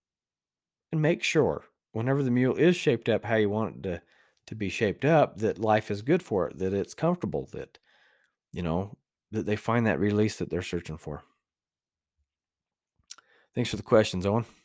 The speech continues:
Next question. "Hi, I sure, uh, <clears throat> I'm sure you've answered this question many times before, and I just haven't dug deep enough to find it. I'm starting a young ranch mule, uh, five years old, about twenty rides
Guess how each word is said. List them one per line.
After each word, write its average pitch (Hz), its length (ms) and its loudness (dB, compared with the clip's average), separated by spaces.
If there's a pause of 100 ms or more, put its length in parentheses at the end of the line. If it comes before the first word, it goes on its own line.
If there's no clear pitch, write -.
(1400)
Next 143 240 2
question. 107 600 4
"Hi, 196 420 6
I 110 140 2
sure, 226 520 4 (120)
uh, 143 360 6 (140)
<clears throat> 123 440 -4
I'm 120 140 2
sure 226 180 -2
you've 160 240 0
answered 123 340 0
this 92 140 -4
question 98 420 -4
many 104 140 -2
times 101 220 -6
before, 90 640 -6 (100)
and 95 100 -8
I 95 40 -4
just 107 240 -6
haven't 117 300 -2
dug 101 180 -4
deep 104 200 -4
enough 95 220 -2
to 85 80 -12
find 92 320 -2
it. - 140 -4 (520)
I'm 98 120 -10
starting 117 340 0
a 110 60 0
young 110 340 0
ranch 104 380 -2
mule, 107 500 -2 (560)
uh, 82 240 -8 (160)
five 104 220 2
years 101 180 -2
old, 95 320 0 (180)
about 90 280 -6
twenty 107 220 -4
rides 92 540 -2